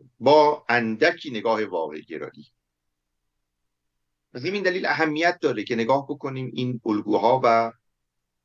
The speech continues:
اسطوره‌هایی که فرهنگ سیاسی این رژیم و نخبگان اون رو شکل می‌دن از کجاست. وقتی رئیس جمهور مملکتی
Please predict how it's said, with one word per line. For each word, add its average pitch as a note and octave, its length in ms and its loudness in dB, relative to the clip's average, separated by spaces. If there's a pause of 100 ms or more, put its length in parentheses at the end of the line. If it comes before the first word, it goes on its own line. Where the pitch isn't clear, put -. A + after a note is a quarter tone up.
(100)
اسطوره‌هایی A#2 920 2
که F#2+ 440 -6 (640)
فرهنگ B2+ 500 0
سیاسی A2+ 640 -10
این A2 260 -10
رژیم G2+ 540 -6
و G2 80 -2
نخبگان B2 640 2
اون A#2+ 220 -4
رو G#2 80 -6
شکل F#2+ 400 -8
می‌دن G2 240 -6
از A#2 160 -6
کجاست. F#2 680 -2
وقتی G#2+ 460 -4 (800)
رئیس A#2 260 0
جمهور B2 420 0
مملکتی C3+ 800 0